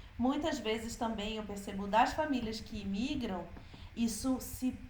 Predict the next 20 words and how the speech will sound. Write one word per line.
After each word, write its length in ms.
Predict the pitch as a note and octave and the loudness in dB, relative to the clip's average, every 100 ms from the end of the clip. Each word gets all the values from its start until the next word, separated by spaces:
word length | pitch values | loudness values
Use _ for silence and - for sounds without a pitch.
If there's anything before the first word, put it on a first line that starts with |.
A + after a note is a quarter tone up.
| - - - | -14 -14 -10
prolonga 520 | - B3+ B3 B3+ C4+ C#4 | 4 6 8 6 6 4
por 220 | C#4+ C#4 | 4 2
anos 500 | C#4+ D#4+ D#4+ D4+ C4+ | 6 6 4 2 2
e 120 | C4+ | 4
anos 360 | B3+ B3+ B3 B3 | 4 4 2 2
e 120 | B3 | 2
anos 340 | B3+ C#4 C4+ | 4 2 0
e 100 | C4+ | -2
a 80 | C#4+ | -2
pessoa 360 | C#4 C4+ C#4+ C4+ | -2 -4 -2 0
não 260 | C4+ C#4+ | 2 4
é, 300 | B3+ B3+ D4+ - - - - - | 6 4 2 -4 -12 -14 -14 -6
é, 640 | A3+ A3+ A3 G#3+ G3+ G3 - - | -2 2 4 4 2 0 -4 -4
ela 200 | A3+ A#3 | 2 4
não 140 | B3+ | 4
entende 560 | C#4+ D4 C#4 D#4 F#4+ F4 | 2 0 0 2 0 -4
que 100 | D#4+ | -2
aquilo 420 | C#4 - A#3+ C4 | -4 -2 -2 -2
pode 320 | B3+ A#3+ A#3+ - | 4 4 4 -2
ser 500 | - G#3+ A3 A#3 | -2 -2 0 -4